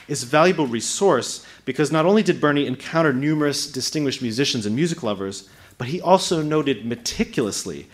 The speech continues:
how and through whom he made each one of his contacts. Visualizing this network proves complex because of the high degree of clustering.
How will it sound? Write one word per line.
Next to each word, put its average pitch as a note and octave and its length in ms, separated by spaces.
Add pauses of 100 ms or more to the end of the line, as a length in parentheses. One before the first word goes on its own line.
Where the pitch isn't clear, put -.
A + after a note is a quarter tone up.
(220)
how C3 520 (220)
and A#2+ 180
through C#3 280
whom A#2+ 520 (140)
he C3 160
made A#2 260
each C#3 240
one A#2 140
of F#2+ 60
his F#2+ 160
contacts. - 840 (1500)
Visualizing F#3 640
this D3+ 180
network C#3 320
proves C3 260
complex - 520
because B2+ 240
of G#2+ 80
the A2 60
high A#2+ 240
degree A2+ 280
of - 140
clustering. C#3+ 580